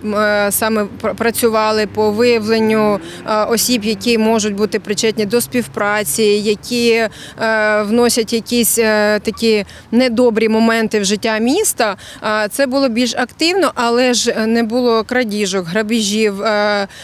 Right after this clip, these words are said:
е, знову ж таки, ті закладники, які, е, досить активно до цього працювали, вони залишились так дуже на виду, що їм, е, їх стало зовсім практично не стало, тому що і комендантська година, обмеження, і посилення,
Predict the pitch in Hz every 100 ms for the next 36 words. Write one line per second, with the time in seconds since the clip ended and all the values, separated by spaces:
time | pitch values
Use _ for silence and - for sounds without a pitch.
0 | - 214 220 233 254 247 240 208 185 -
1 | 254 240 233 233 214 214 214 233 220 202
2 | 233 220 214 202 220 214 214 208 202 226
3 | 220 214 233 - 233 214 202 202 220 214
4 | 226 202 226 247 294 254 214 220 214 220
5 | 226 - 220 208 - 226 214 214 240 226
6 | 196 - - 226 226 233 208 294 349 -
7 | - 240 240 254 226 226 226 220 214 240
8 | 262 - 240 233 214 240 - 226 202 -
9 | - - 262 - 294 - 208 214 202 -
10 | 226 185 175 - - 226 233 226 226 208
11 | 226 220 226 269 269 277 269 247 240 240
12 | 226 233 208 233 233 247 247 233 226 233
13 | - 254 262 254 240 233 226